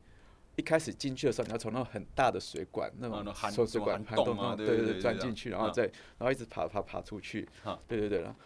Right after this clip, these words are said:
Speaker 1: 然后就是沿途的景色，其实就是你每走一段路，就你看到的景色都完全不一样。
Speaker 2: 嗯，嗯，嗯。
Speaker 1: 对，所以其实我觉得很特别，啊，而且又不会像说，呃，就溯溪跟爬山又不太一样，就是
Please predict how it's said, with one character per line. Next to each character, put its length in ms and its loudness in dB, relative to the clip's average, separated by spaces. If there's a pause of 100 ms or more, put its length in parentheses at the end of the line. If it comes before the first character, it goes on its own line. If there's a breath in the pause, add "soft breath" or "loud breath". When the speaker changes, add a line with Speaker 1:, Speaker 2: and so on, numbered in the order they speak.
Speaker 1:
然 120 2
后 100 4
就 140 -2
是 60 2
沿 160 4
途 160 -6
的 80 0
景 260 -8
色， 180 0
其 140 -6
实 100 -6
就 120 -6
是 100 -8
你 120 -2
每 200 -2
走 200 -4
一 80 -6
段 240 0
路， 280 -2 (200)
就 120 2
你 80 -2
看 200 -4
到 80 0
的 80 2
景 220 -12
色 160 -4
都 140 0
完 180 -2
全 160 -8
不 220 -12
一 140 -12
样。 140 -2
Speaker 2:
嗯， 120 -6
嗯， 80 -10
嗯。 80 -16
Speaker 1:
对， 180 0
所 120 -4
以 40 -4
其 160 -10
实 340 -8 (360 loud breath)
我 60 -14
觉 80 -4
得 60 -2
很 160 -6
特 200 0
别， 200 -6 (420 loud breath)
啊， 120 -10 (200 loud breath)
而 100 2
且 120 2
又 80 10
不 140 2
会 100 6
像 240 2
说， 260 4 (460)
呃， 540 2 (140)
就 120 4
溯 220 4
溪 100 -4
跟 200 2
爬 180 0
山 160 -2
又 80 -2
不 100 -10
太 140 0
一 100 -2
样， 140 0
就 120 -2
是 60 -6